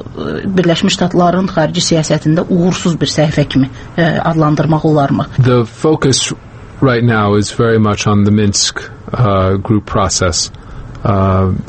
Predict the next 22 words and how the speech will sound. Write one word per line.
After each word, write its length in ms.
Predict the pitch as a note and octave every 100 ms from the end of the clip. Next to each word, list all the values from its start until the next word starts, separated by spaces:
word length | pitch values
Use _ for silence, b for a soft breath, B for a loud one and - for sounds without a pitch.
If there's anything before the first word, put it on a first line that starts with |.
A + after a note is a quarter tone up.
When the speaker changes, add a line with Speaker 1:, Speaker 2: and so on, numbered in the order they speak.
| -
Speaker 2:
in 140 | B2
Nagorno-Karabakh, 640 | A2 G#2 G2+ F#2+ F#2+ F2 F2 -
uh, 120 | G2+ F#2
in 320 | G#2 F#2+ F#2 F#2 -
resolving 540 | - G#2+ G#2+ G2 G2
the 60 | F#2+
conflict, 580 | F#2+ F#2+ F#2 F#2 - - -
uh, 480 | - - F#2+ F#2+ G2 - -
in 120 | A#2+
Nagorno-Karabakh. 920 | A2 G#2+ G2 F#2+ G#2 F#2 F2 F2 - B B B B B
Uh, 180 | - G2+
that's 400 | G#2 A2 A2 -
where 360 | A2 G#2 G2+ G2
the 180 | F#2+ G#2
energies 440 | G2+ F#2+ G2+ F#2
of 80 | F#2+
the 60 |
United 200 | F#2+ F2+
States 320 | E2+ F2+ F2+ -
government, 580 | G2+ F#2+ F#2 F2+ - - B B B B -
uh, 840 | - G2+ F#2+ F#2+ F#2 F2+ F#2+ - - - -
uh, 500 | G#2+ G2 F#2 F#2 F2+